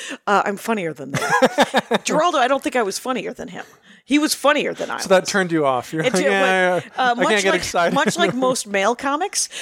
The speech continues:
Speaker 1: uh, who don't wanna sleep with women who are funnier than they are, <laughs> I couldn't face it. <laughs> I was like, "Nah, he's gonna be funnier
Speaker 2: It,
Speaker 1: than
Speaker 2: it,
Speaker 1: I
Speaker 2: it
Speaker 1: am."
Speaker 2: hits him right in the insecurity. Yeah.
Speaker 1: Why don't I, why don't I just watch him do stand-up and, and like him as a friend?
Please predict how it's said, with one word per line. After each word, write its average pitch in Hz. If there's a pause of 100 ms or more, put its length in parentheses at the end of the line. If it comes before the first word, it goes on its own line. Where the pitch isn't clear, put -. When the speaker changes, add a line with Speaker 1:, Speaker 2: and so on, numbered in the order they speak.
(180)
Speaker 1:
uh, 226
who 220
don't 214
wanna 220
sleep 226
with 220
women 196
who 269
are 269
funnier 285
than 311
they -
are, 359
<laughs> 247
I 294
couldn't 320
face 320
it. 208 (280)
<laughs> -
I 226
was 233
like, 240 (220)
"Nah, 294 (420)
he's 262
gonna 277
be 262
funnier 277
Speaker 2:
It, 226
Speaker 1:
than 202
Speaker 2:
it, 190
Speaker 1:
I 190
Speaker 2:
it 202
Speaker 1:
am." 214
Speaker 2:
hits 208
him 185
right 190
in 190
the 185
insecurity. 156
Yeah. 160
Speaker 1:
Why 247
don't 277
I, 247
why 233
don't 277
I 262
just 247
watch 226
him 208
do 196
stand-up 180
and, 175
and 185
like 180
him 160
as 165
a 160
friend? -